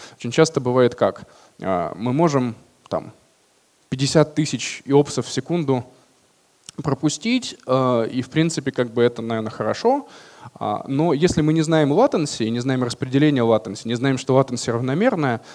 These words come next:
мы вообще ничего не можем сказать о перформансе вообще, да, потому что вот в какой-то момент наша база данных начнет делать чекпоинт, и в этот момент ровно latency скакнет.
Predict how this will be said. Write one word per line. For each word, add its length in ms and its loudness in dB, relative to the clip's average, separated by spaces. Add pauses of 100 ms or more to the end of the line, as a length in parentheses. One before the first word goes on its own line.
(140)
мы 80 2
вообще 220 4
ничего 180 0
не 60 4
можем 240 4
сказать 260 0
о 60 -2
перформансе 580 -4
вообще, 300 -8
да, 160 -8
потому 320 -8
что 240 -6 (340)
вот 380 -2
в 100 -16
какой-то 340 4
момент 320 2
наша 200 -2
база 240 2
данных 300 0
начнет 360 -4
делать 400 4 (360)
чекпоинт, 520 0
и 20 4
в 60 4
этот 220 -2
момент 340 2
ровно 240 4
latency 420 2
скакнет. 600 -6